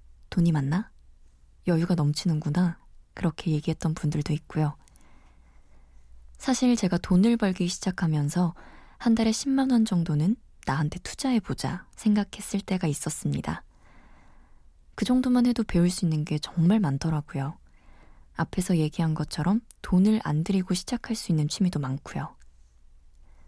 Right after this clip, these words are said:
그리고 누군가는 다양한 취미를 갖고 있는 저한테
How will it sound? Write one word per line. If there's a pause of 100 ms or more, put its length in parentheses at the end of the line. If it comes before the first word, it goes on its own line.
(600)
그리고
누군가는
다양한
취미를
갖고
있는
저한테